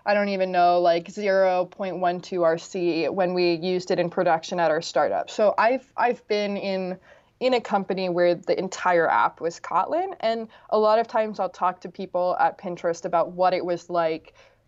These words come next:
to, to be in that world where you're writing exclusively Kotlin and, and you don't have the interop. And obviously, it's easier to do that than it is to have it at Pinterest.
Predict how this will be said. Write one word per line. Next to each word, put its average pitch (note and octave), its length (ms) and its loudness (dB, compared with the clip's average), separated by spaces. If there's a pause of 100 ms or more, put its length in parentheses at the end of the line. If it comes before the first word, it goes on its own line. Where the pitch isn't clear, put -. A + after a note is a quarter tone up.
(160)
to, A3 400 0
to A#3+ 220 -2
be G#3+ 260 0
in F#3+ 120 2
that F3 200 2
world F3 320 2
where F3+ 280 2
you're F#3+ 180 -4
writing F#3 320 2
exclusively E3+ 720 -4
Kotlin D3+ 640 -4
and, D#3+ 400 -6
and E3 260 -2
you F3 80 -2
don't D3+ 240 0
have D3+ 180 -2
the C#3+ 60 -6
interop. C#3+ 440 0
And A3 100 2
obviously, A3+ 580 0 (200)
it's F#3+ 200 -6
easier G#3 420 0
to F3 60 -4
do E3+ 140 -2
that E3 200 0
than E3+ 140 0
it E3 100 -8
is E3 200 -2
to E3+ 80 -12
have D#3 220 -2
it D3+ 80 0
at D3+ 140 0
Pinterest. E3 600 -8